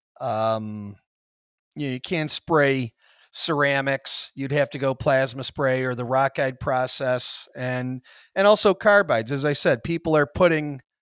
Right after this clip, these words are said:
tungsten and, and chrome carbides, you know, they're, they're, they're using that in, in kind of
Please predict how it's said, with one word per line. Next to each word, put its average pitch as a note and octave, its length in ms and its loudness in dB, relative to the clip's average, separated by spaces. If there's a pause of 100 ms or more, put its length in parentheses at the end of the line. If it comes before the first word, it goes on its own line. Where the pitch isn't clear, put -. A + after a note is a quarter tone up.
(320)
tungsten F3 440 -4
and, D3+ 180 -8 (160)
and D3+ 180 -8
chrome E3 340 -2
carbides, C3 960 2 (1120)
you D#3 140 -10
know, C3+ 100 -4
they're, D3+ 200 2
they're, D3+ 440 2
they're D3+ 160 2
using D#3 420 2
that D3+ 300 6
in, C3+ 240 0
in C3 320 -6 (160)
kind D3 180 -2
of C3 100 -4